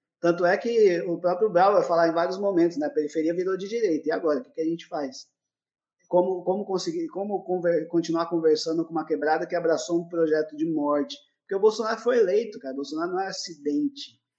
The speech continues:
O Bolsonaro, então, o, o, o Brasil entendeu muito bem, tanto é que o Racionais tá no lugar que ele tá,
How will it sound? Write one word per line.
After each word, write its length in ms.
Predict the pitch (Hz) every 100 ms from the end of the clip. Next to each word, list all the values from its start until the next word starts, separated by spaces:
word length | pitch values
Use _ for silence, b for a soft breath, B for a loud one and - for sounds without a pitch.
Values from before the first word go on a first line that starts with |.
| _ _
O 40 | -
Bolsonaro, 380 | 135 151 156 170
então, 300 | 190 214 - B B _
o, 440 | 190 185 175 175 180
o, 20 |
o 40 |
Brasil 380 | 165 180 151 185
entendeu 400 | 233 226 175 175
muito 280 | 220 220 175
bem, 360 | 139 151 247 - _ _ _
tanto 300 | 165 156 170
é 160 | 160 165
que 400 | 160 165 143 143
o 60 | 143
Racionais 680 | 160 156 165 151 143 -
tá 160 | - 170
no 100 | 170
lugar 300 | 165 151 147
que 100 | 151
ele 180 | 147 143
tá, 380 | - 147 127